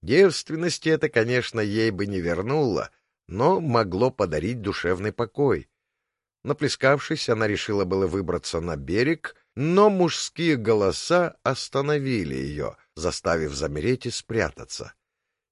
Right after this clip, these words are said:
Сердце окаменело от страха. Ужас сковал мышцы, мешая дышать. «Арнаур, ты сумасшедший!» —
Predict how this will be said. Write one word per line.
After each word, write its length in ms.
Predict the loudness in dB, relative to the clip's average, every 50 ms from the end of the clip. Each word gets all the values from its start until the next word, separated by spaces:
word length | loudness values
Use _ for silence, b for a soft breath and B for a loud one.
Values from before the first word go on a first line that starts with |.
| _ -12
Сердце 580 | -8 -2 2 4 4 4 2 0 -4 -2 -2 -2
окаменело 680 | -2 -2 -2 -2 -2 -2 -4 -2 0 0 0 2 0
от 120 | -2 -4 -6
страха. 760 | -10 -10 -6 -4 -2 0 2 2 0 0 -4 -10 -18 -18 -20 _ _ _ _ _ _ -8
Ужас 400 | -6 -4 -4 -2 -4 -4 -4 -4
сковал 460 | -6 -6 -2 -2 0 0 0 0 0
мышцы, 680 | 0 -2 -2 -4 -4 -6 -10 -10 -8 -8 -8 -8 -10 -12 _
мешая 580 | -8 -6 -6 -6 -6 -2 0 2 4 4 2 2
дышать. 800 | 0 -2 -6 -6 -6 -8 -8 -4 -2 -2 -2 -4 -6 -12 -16 -20 _ _ _ _ _ _ _ _ _ _ _ _
«Арнаур, 680 | 0 2 4 4 4 6 6 8 8 10 10 10 10 8
ты 180 | 6 4 4 4
сумасшедший!» — 1120 | 6 6 6 6 8 6 4 2 4 8 10 10 10 10 6 2 0 2 2 0 0 -4